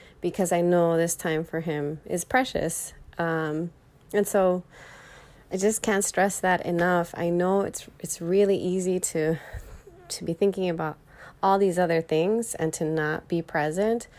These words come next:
And that's why for me, I go back to the to-do list. If I start to see <laughs> that my thoughts are starting to linger and I start to, you know, get out of the moment and think about these other things that are stressing me out, I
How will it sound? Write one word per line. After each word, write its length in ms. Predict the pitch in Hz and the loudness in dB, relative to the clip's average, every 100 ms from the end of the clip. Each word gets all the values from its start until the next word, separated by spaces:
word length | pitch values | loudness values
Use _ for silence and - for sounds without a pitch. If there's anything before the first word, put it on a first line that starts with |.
| - - - - - | -20 -20 -20 -16 -2
And 320 | 160 160 160 | 0 2 4
that's 260 | 156 196 - | 4 4 4
why 140 | 233 | 2
for 140 | 196 | 2
me, 360 | 165 170 208 175 - - | 2 4 2 0 -8 -2
I 120 | 160 | 2
go 160 | 190 170 | 4 4
back 220 | 165 - | 2 0
to 100 | 160 | -4
the 100 | 147 | -4
to-do 320 | - 165 196 | -2 0 2
list. 280 | 160 156 - | 0 -2 -4
If 160 | 156 - | -6 -2
I 260 | 147 175 | 0 0
start 400 | 175 - 160 175 | -2 -2 0 0
to 140 | 196 185 | 0 -2
see 560 | - 175 165 185 190 | -2 0 0 0 -2
<laughs> 40 | - | -4
that 200 | 180 185 | -2 0
my 240 | 175 208 | 2 2
thoughts 460 | - - 165 175 180 | 0 2 2 4 0
are 80 | 175 | 0
starting 300 | 175 165 175 | 0 0 0
to 120 | 165 | 0
linger 340 | 151 160 185 | 0 0 0
and 120 | 190 | 0
I 80 | 165 | 0
start 260 | 165 165 - | -2 -4 -4
to, 200 | 170 165 - - - - - - 170 | -4 -4 -8 -20 -20 -20 -20 -6 0
you 160 | 156 | 0
know, 40 | 143 | 2
get 220 | 151 - | 0 2
out 240 | 151 151 | 4 4
of 160 | 160 156 | 2 0
the 100 | 156 | 0
moment 500 | 151 147 170 175 175 | 2 2 2 0 -2
and 260 | 135 135 | -4 -4
think 220 | 151 160 160 | -2 -2 -2
about 260 | 151 147 | -4 -4
these 180 | 143 135 | -4 -2
other 180 | 139 147 | -2 -2
things 240 | 160 151 | -4 -4
that 100 | 143 | -4
are 40 | 143 | -4
stressing 420 | - 151 - 143 | -2 -2 0 -2
me 100 | 139 | -2
out, 260 | 151 202 - - - - - | -4 -6 -10 -20 -20 -20 -8
I 140 | - | -8